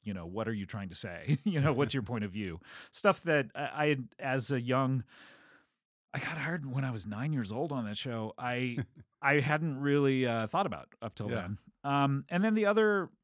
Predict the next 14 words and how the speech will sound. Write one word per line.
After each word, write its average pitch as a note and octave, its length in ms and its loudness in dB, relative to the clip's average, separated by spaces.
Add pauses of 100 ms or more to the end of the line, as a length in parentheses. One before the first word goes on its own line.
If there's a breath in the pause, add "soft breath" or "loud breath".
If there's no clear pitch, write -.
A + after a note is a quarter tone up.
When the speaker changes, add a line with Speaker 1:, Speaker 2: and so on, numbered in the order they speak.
(100)
Speaker 1:
I D3+ 80 0
think, E3 200 0
more D#3 200 4
of C3+ 80 2
a B2 60 0
process B2+ 520 -4
question D3+ 460 -2
is A#2+ 120 -2
just - 400 -4
how B2 360 -4
to B2 180 -6
write, G#2+ 360 -2 (220)
um, G2 640 -6 (140)
effectively, D#3+ 720 -6